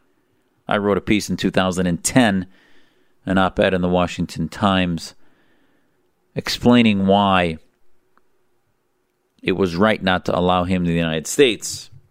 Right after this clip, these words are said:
how his slick demeanor, and by the way, I told you I participated in a panel in which he was in, and then after a few years later, that was in oh three or oh four, he was then prohibited from coming back because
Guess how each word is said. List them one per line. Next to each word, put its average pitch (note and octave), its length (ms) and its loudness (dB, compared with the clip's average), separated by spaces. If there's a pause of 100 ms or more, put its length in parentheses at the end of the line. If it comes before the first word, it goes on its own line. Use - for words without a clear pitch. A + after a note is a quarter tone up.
(360)
how F2 400 -2 (360)
his - 320 -4
slick A#2+ 380 2
demeanor, F#2+ 520 2 (1120)
and F2+ 140 -2
by F2+ 120 2
the F2+ 120 0
way, F#2+ 120 2
I F2+ 60 2
told G2 300 0
you F#2 80 2
I E2+ 80 0
participated E2+ 960 -2
in F2 120 -2
a E2+ 60 2
panel F#2 360 0
in E2+ 60 0
which E2+ 140 -2
he F2 100 -2
was D#2+ 200 0
in, A#2 160 2
and F2+ 120 0
then F2 120 2
after E2 480 -2 (120)
a - 60 -6
few F#2+ 180 0
years E2 300 -2
later, F#2 220 2
that F2+ 160 2
was E2+ 100 -4
in D#2+ 80 0
oh D2+ 140 -2
three F#2 280 -2
or D#2 100 2
oh - 20 -2
four, G2+ 420 0 (560)
he G2+ 140 0
was F2+ 140 0
then F2 160 0
prohibited F2 460 -2
from D#2+ 180 -6
coming D#2+ 320 -2
back G2 320 0
because - 540 -2